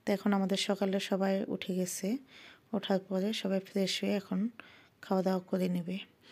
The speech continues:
তো এখন টেবিলে সবগুলো খাবার নিয়ে আসছি এই যে। আর সালাদ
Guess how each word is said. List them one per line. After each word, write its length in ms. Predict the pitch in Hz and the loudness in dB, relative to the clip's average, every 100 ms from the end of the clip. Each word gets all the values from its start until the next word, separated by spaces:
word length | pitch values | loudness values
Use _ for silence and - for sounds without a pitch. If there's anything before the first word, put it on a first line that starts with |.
| - - - | -20 -20 -8
তো 100 | 190 | -4
এখন 160 | 202 | -2
টেবিলে 340 | 185 202 185 214 220 | 0 0 0 -2 -4
সবগুলো 400 | - 190 - 185 | -6 -6 -2 -2
খাবার 280 | 180 185 180 | -2 -2 0
নিয়ে 200 | 180 175 | 0 -2
আসছি 360 | 180 185 - - | -4 -6 -6 -6
এই 100 | 180 | -8
যে। 160 | - 180 - _ - - - - _ - | -8 -14 -16 _ -20 -18 -18 -20 _ -6
আর 140 | 190 185 185 - | -2 0 -2 -6
সালাদ 400 | - - 190 190 | -2 2 2 2